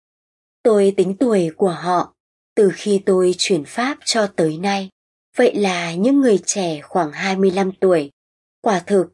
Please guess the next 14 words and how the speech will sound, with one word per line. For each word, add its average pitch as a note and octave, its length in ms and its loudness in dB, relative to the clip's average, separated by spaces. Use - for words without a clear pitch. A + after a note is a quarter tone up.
còn E3+ 280 0
có D#3 300 -4
rất E4+ 260 -2
nhiều G3 220 0
người E3 420 0
chưa C#4 180 0
hề G3 340 0
được D#3+ 300 0
cứu, E3 340 2
đều F3+ 340 0
là E3 180 -2
chư C#4+ 320 0
thần E3 300 0
tới. E3 380 -2